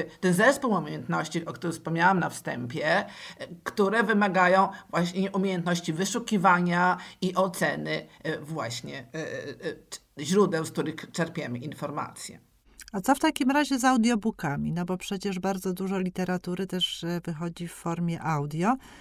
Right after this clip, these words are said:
Speaker 2: i to już nie jest czytanie, to jest słuchanie, więc, e, czy to się jakoś łączy? <laughs>
Speaker 1: Nie, no oczywiście, że tak. E, na pewno kto, e, osoby, które słuchają audiobooków,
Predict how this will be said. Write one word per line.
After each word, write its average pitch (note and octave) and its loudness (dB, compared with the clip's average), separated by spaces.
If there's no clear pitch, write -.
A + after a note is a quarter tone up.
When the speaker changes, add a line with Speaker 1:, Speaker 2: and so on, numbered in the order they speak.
Speaker 2:
i F#3 -4
to E3 0
już F3 2
nie D4+ 4
jest F3 4
czytanie, D#3+ 4
to D3 -6
jest E3 -4
słuchanie, D3 4
więc, F3 -2
e, E3 -2
czy - -6
to G3+ -2
się G3 -2
jakoś F#3 2
łączy? F#3 4
<laughs> - -6
Speaker 1:
Nie, B3 0
no D#4 4
oczywiście, F4 0
że A#3+ 6
tak. F3 4
E, F#3+ 4
na G3+ 2
pewno B3 2
kto, B3 4
e, F#3+ 0
osoby, A#3 4
które A3 4
słuchają A3 2
audiobooków, G3+ 4